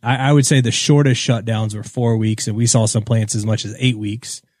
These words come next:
Um, I do think there was a few plants that had outbreaks in the plants where they had twenty or more people get it, which again,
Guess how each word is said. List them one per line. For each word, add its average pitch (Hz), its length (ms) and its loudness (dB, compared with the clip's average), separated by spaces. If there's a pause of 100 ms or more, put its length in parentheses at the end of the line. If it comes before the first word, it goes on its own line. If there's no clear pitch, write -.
(360)
Um, 110 540 2
I 117 140 2
do 139 240 6
think 131 220 4
there 113 120 2
was 107 120 2
a 107 60 0
few 120 220 2
plants 117 340 0
that 107 160 -4
had 117 280 0
outbreaks 110 580 -2
in 117 160 4
the 113 80 2
plants 113 480 2 (220)
where 113 120 2
they 117 120 6
had 110 200 0
twenty 123 300 4
or 110 60 4
more 113 180 0
people 123 300 4
get 110 180 -2
it, 113 240 -4
which - 280 -6 (260)
again, 113 500 0